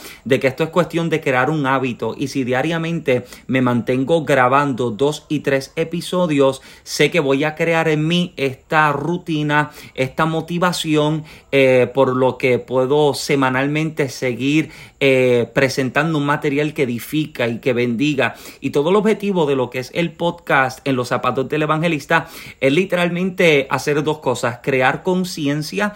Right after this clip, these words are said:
en lo que es una nueva generación de aspirantes al ministerio y a la vez, eh, apasionarles por lo que es, eh, el ministerio tan sagrado que se nos ha confiado.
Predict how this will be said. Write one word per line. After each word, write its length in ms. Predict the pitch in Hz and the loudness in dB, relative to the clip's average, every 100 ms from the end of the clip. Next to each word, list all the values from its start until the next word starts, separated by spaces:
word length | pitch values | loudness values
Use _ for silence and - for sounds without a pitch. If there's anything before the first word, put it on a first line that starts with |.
| - - - | -12 -20 -4
en 140 | 135 135 | 0 2
lo 140 | 127 | 2
que 80 | 135 | -2
es 100 | 131 | -2
una 180 | 156 156 | -2 0
nueva 240 | 143 156 | 0 0
generación 460 | 160 160 156 160 156 | 0 -2 -2 -2 -2
de 60 | |
aspirantes 520 | 151 139 123 120 139 | -2 -2 -2 -2 -4
al 120 | 147 147 | -4 -4
ministerio 580 | 170 180 160 175 190 - - - | -4 -4 -2 0 -2 -4 -20 -6
y 160 | 156 147 | 2 4
a 100 | 127 | 4
la 140 | 117 | 2
vez, 380 | 151 185 156 - | 2 0 -2 -4
eh, 240 | 135 123 - | 0 0 2
apasionarles 1200 | 139 127 135 120 - 131 123 123 170 214 190 131 | 0 2 2 0 -2 -2 0 0 0 0 0 -2
por 220 | - 135 | 0 2
lo 180 | 127 127 | 2 0
que 180 | 127 127 | 0 0
es, 140 | 139 - - | -2 -14 -6
eh, 180 | 135 135 123 | 2 4 4
el 140 | 139 131 | 2 2
ministerio 520 | 131 123 135 156 160 | 0 0 0 0 0
tan 180 | 131 135 | -2 -2
sagrado 460 | 120 113 135 170 | -4 -4 -4 -4
que 100 | - | -6
se 140 | - 123 | -4 -4
nos 140 | 120 - | -2 -4
ha 160 | 120 | -4
confiado. 840 | 127 113 110 117 123 147 156 123 | -4 -4 -6 -4 2 2 2 0